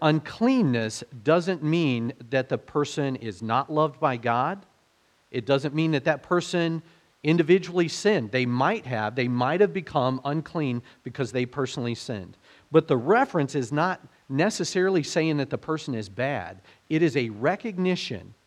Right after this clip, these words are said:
that they live in a fallen world and they're a fallen person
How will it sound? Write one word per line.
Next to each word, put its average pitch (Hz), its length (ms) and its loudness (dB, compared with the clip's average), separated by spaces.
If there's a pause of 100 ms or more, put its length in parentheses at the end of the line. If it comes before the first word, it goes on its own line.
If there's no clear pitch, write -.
(580)
that 120 180 -6
they 127 140 0
live 113 340 0
in 185 80 0
a 190 60 -2
fallen 185 380 -2
world 101 380 -6 (380)
and 110 160 -6
they're 107 120 0
a 104 40 -2
fallen 127 400 -2
person 110 640 -6